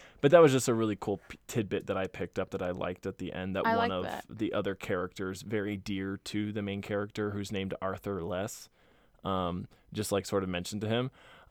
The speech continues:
Speaker 1: Um, and it, it's really good. It's just a cool, like, good look, especially as me just being, like, halfway there to fifty, to be like, "Oh man, like, that'll be really interesting to, like, look back at my life as a gay male."
Speaker 2: Yeah.
Speaker 1: And just, like,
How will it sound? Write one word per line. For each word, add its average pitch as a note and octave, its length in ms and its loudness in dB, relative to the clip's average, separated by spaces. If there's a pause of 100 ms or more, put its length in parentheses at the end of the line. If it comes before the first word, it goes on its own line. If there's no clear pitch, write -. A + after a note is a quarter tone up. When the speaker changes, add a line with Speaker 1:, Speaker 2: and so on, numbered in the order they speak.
Speaker 1:
Um, C#3+ 540 6 (140)
and C#3+ 400 6
it, E3+ 200 8
it's F3 180 6
really D#3+ 280 10
good. A2+ 280 4
It's A#2+ 140 2
just - 180 0
a A#2+ 60 2
cool, A2+ 560 2
like, G2+ 320 -2 (280)
good A#2+ 240 4
look, G#2+ 300 0
especially B2+ 440 6
as G#2+ 180 4
me A2 180 0
just G#2 260 -2
being, G2+ 240 0
like, F#2+ 300 -6 (120)
halfway A2 520 0
there F#2+ 520 -2
to A2 100 -2
fifty, G#2 560 -4 (240)
to B2+ 100 -2
be B2 80 4
like, E3+ 220 4
"Oh C3 240 6
man, B2 380 2
like, G2+ 200 0
that'll A#2 240 2
be G#2+ 120 -2
really G#2 240 2
interesting G#2 520 -4
to, - 100 -8
like, G2 160 -2
look G#2 280 -4
back G2 180 -4
at F#2 80 -4
my F#2+ 120 -4
life F#2 300 -4
as G2 140 -4
a G#2 60 -6
gay G#2+ 220 0
male." F#2+ 420 -4 (120)
Speaker 2:
Yeah. F#3+ 420 2
Speaker 1:
And G2+ 340 2
just, F#2+ 180 -4
like, E2+ 460 -2